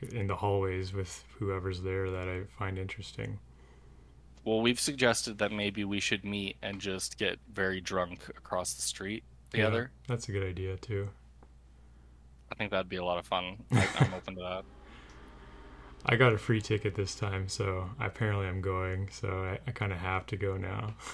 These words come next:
Speaker 2: <laughs>
Speaker 1: People stopped giving me free tickets to things when I stopped being a Bitcoin, our Bitcoin moderator.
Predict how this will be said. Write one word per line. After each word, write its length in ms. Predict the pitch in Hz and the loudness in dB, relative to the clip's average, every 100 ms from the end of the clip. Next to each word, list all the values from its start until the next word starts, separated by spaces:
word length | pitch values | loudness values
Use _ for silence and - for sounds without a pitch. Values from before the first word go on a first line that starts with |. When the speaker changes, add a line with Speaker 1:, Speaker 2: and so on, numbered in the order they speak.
| 165 - - | 2 2 0
Speaker 2:
<laughs> 440 | 135 - - - | -4 -4 -10 -8
Speaker 1:
People 180 | - 139 | -2 0
stopped 460 | - 117 113 - | 4 8 8 6
giving 320 | - 113 110 104 | 0 2 0 -2
me 80 | |
free 240 | 98 - 98 | -4 -6 -6
tickets 560 | - 95 101 - - | -6 -6 -8 -6 -4
to 100 | - | -4
things 460 | 120 101 98 98 98 | -6 -8 -8 -8 -6
when 80 | 98 | -6
I 80 | 98 | -4
stopped 420 | - 95 95 - | -2 -2 -2 -8
being 180 | 101 95 | -8 -6
a 40 | |
Bitcoin, 640 | 190 190 - 92 95 98 131 139 - | -2 -2 -2 -4 -4 -10 -12 -12 -6
our 160 | 95 | -4
Bitcoin 480 | 95 95 - 92 92 | -4 -6 -6 -6 -4
moderator. 540 | 92 92 92 92 98 | -4 -4 -4 -6 -10